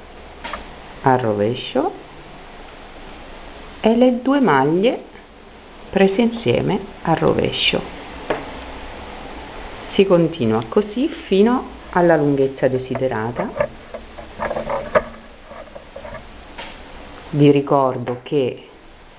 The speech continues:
sia per quanto riguarda la lavorazione in cotone che in lana,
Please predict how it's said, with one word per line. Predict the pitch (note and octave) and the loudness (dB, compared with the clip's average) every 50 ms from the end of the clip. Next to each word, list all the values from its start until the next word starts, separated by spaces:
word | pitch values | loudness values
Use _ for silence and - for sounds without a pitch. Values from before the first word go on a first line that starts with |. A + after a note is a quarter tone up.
| - - | -12 -4
sia | - D3 D#3 F3 F3 | 0 2 4 4 4
per | - E3+ D3+ - - | 4 2 0 0 0
quanto | - C3 B2 B2 B2 C3 | -2 0 0 0 0 0
riguarda | B2+ B2+ B2 C3 C3+ C3+ C3 B2+ A#2+ A#2+ B2 | 0 0 2 4 4 4 4 2 0 -2 -2
la | B2 B2+ B2 | 0 0 0
lavorazione | B2 A#2+ B2 B2 C3 B2+ - - - - C#3+ C#3+ C#3 C#3 | 0 0 -2 -2 -4 -4 -6 -6 -2 2 2 4 4 4
in | C3+ C3 C3 B2+ B2+ | 4 4 2 2 2
cotone | - C3 B2+ B2+ - B2 A2 G#2+ A2 G#2+ G#2+ G#2 - - | 0 0 0 2 2 2 4 4 2 2 0 -4 -6 -2
che | - A2+ A2 A2+ G#2 - - | 2 2 4 4 2 -2 -2
in | B2 A#2+ A#2+ A#2+ | 0 2 4 4
lana, | A#2+ G#2+ G2+ G2 G2+ G#2 A2 C3+ F3+ F#3 - - | 4 4 2 2 0 2 2 2 2 0 -2 -12